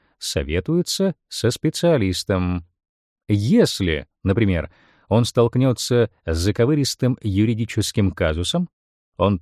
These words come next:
тотчас отправится на поиски учёного-законоведа, вытащит свои восемь фунтов шесть шиллингов и изложит ему суть проблемы. А если,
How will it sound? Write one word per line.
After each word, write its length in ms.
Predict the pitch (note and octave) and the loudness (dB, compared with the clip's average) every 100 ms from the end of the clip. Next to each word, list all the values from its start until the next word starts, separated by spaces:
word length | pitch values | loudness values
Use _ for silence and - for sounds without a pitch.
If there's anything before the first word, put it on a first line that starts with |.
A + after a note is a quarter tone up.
| _ | _
тотчас 540 | G#2+ B2+ - D3+ C#3 | 2 2 0 -4 -2
отправится 520 | D3 - A2 C3 - | -2 2 0 0 0
на 120 | A#2+ G#2 | -2 0
поиски 480 | A#2+ B2+ - C3 - | 0 -2 -2 -6 -2
учёного-законоведа, 1500 | A#2+ - - G#2+ A#2+ C3 C3 C3+ A2 A#2 A#2 B2+ C3 D#2+ C2+ - _ _ _ _ - | -2 -2 0 2 4 2 2 2 0 0 0 2 0 0 -4 -18 _ _ _ _ -6
вытащит 640 | D#2+ G2+ A2 A2+ - G#2+ | 0 0 0 -2 -2 -4
свои 360 | - F#2+ F#2+ G2 | -2 0 0 0
восемь 380 | G2 G#2 G#2 F2+ | 0 0 -2 -4
фунтов 680 | - G#2+ A2 F#2+ G#2 - _ _ | -2 0 0 0 -4 -6 _ _
шесть 640 | - G#2+ F#2+ F2+ - _ - | -4 0 0 0 -6 _ -14
шиллингов 800 | - A#2+ C3 D3+ D#3+ E3+ - - _ _ _ | -4 0 2 2 2 0 -2 -10 _ _ _
и 300 | A#3 A#3 A3+ | 0 2 4
изложит 640 | A3 C3+ G#2 A2+ D3 D3 D3 | 2 2 2 4 2 2 2
ему 240 | C#3+ D#3 | 2 2
суть 300 | B2+ A#2+ B2+ | 0 -2 -2
проблемы. 580 | C3+ B2 F#2 E2 D#2+ D#2 _ _ _ _ | 0 0 0 0 -2 -4 _ _ _ _
А 160 | - E2 | -4 -4
если, 600 | D2 F2 A#2+ - C#2+ | -2 -4 -4 -4 -8